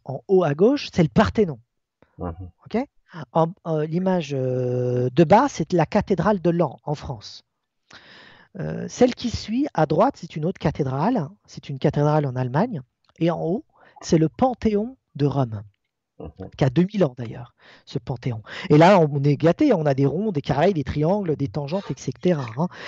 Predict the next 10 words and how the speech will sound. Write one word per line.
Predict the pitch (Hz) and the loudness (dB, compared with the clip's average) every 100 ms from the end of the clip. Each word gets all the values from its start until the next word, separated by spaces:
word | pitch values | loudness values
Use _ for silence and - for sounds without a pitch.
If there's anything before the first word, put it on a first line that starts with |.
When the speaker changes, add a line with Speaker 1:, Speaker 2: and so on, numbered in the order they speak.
| - - | -6 2
Speaker 1:
Et | 185 | 4
<laughs> | - - 330 196 | 4 2 2 4
en | 214 | 4
comparaison | - 302 - 262 262 233 277 208 - 240 | 4 2 4 4 4 0 -4 -6 -8 -2
avec | 156 202 - | 2 2 2
la | 185 | 0
pensée | 202 202 - | 0 -2 0
ancienne, | 180 170 - - 196 254 139 127 _ _ - | -2 -2 -6 0 2 2 -4 -8 _ _ -4
hein, | 165 247 - - - | -4 -4 -14 -12 -6
jamais | 123 127 262 233 180 | -4 2 2 4 2